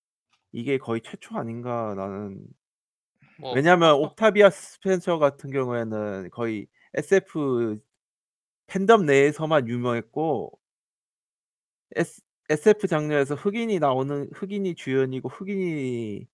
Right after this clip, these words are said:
Speaker 1: 흑인 문화가 중심이 되는 경우는 그렇게 많지 않았거든. 그나마
Speaker 2: 음.
Speaker 1: 그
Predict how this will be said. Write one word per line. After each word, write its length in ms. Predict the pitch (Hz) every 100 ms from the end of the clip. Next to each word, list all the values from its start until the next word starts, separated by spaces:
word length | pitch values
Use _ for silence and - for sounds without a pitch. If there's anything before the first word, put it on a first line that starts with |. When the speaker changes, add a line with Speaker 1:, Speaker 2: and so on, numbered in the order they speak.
| _
Speaker 1:
흑인 260 | - 202 196
문화가 260 | 151 143 127
중심이 380 | - 123 139 127
되는 300 | 113 117 131
경우는 340 | 120 110 104 -
그렇게 220 | - - -
많지 300 | 107 107 131
않았거든. 600 | 107 - 104 101 101 98 _ _ _ _
그나마 380 | - 139 147 135
Speaker 2:
음. 40 | 120
Speaker 1:
그 760 | 135 127 123 120 113 110 113